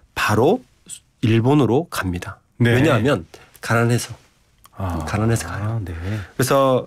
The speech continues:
Speaker 1: 이 천구백사십일 년도에 뭐 실제로는 결혼까지 하고 딸까지 있는데도 가출하다시피 일본으로 갑니다.
Speaker 2: 네.
Speaker 1: 그리고 일본으로 가서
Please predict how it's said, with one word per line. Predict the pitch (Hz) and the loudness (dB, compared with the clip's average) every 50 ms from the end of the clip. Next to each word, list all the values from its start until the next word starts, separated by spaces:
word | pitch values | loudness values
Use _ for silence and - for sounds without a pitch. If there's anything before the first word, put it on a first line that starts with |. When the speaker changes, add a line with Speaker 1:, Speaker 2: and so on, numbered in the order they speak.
| - _ | -6 _
Speaker 1:
이 | 127 123 117 117 117 113 113 113 110 104 - - _ _ _ _ | 0 2 2 2 2 2 2 0 0 -2 -4 -8 _ _ _ _
천구백사십일 | - - 180 156 147 - 190 190 - 175 180 190 | -4 0 0 0 2 0 -2 -2 0 0 2 2
년도에 | 208 202 202 175 135 107 107 120 123 92 85 98 - _ _ _ _ - - | 4 4 2 2 2 2 2 2 0 -2 -4 -8 -14 _ _ _ _ -12 -8
뭐 | 104 95 95 95 95 98 - - - _ _ | -6 -6 -4 -6 -6 -8 -12 -16 -20 _ _
실제로는 | - - - 156 156 - 170 160 156 143 143 143 143 143 139 - - - - - - | -8 -6 -6 -4 -2 0 0 2 4 4 4 4 4 2 2 -2 -6 -16 -20 -10 -4
결혼까지 | - 156 175 185 190 180 165 139 143 | 0 2 2 2 2 2 0 2 2
하고 | 135 120 123 | 0 0 -2
딸까지 | - 135 170 185 180 190 185 151 131 | -2 -4 -4 0 0 0 0 2 2
있는데도 | 113 113 120 113 95 85 - 110 107 - - | 2 4 2 2 0 -2 -4 -6 -6 -6 -4
가출하다시피 | - 156 151 - - 202 160 127 120 110 - - - 120 | -4 -4 -4 -2 0 0 2 2 0 0 -2 -2 -4 -4
일본으로 | 98 87 90 95 95 95 90 | -4 -4 -4 -4 -6 -6 -6
갑니다. | - 98 107 117 127 - - - _ _ _ _ | -8 -12 -14 -16 -16 -18 -20 -20 _ _ _ _
Speaker 2:
네. | 123 113 104 95 90 90 95 98 98 101 95 - - | 0 2 2 2 2 0 -2 -2 -4 -6 -8 -10 -4
Speaker 1:
그리고 | - 127 135 135 165 175 - | 0 0 2 4 4 2 2
일본으로 | - 139 123 127 127 147 160 170 170 156 151 143 | 4 2 2 4 4 4 4 6 4 4 4 2
가서 | - - 101 95 95 - - 147 175 220 262 | 0 -2 -4 -4 -4 -2 0 0 0 0 0